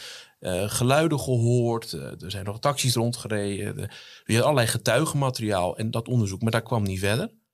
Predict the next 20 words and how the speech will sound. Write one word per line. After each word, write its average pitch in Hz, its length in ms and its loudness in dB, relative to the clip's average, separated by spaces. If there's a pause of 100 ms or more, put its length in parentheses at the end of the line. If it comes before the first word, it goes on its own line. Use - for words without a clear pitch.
(920)
Einde 98 280 0
onderzoek. 135 560 -2 (840)
En 113 480 0 (680)
ergens 135 400 2
in 110 140 0
tweeduizend 104 500 0
vier 180 520 -4 (760)
is 107 200 -2
er 98 120 -2
een, 95 260 -6 (500)
hou 98 180 0
me 95 60 -2
te 92 100 -6
goede, 113 260 -2
een 95 280 -6 (1040)
ex-partner 110 840 2 (520)
van 104 180 -2
mijn 92 220 0
cliënt 98 360 -2
geweest. 95 680 -4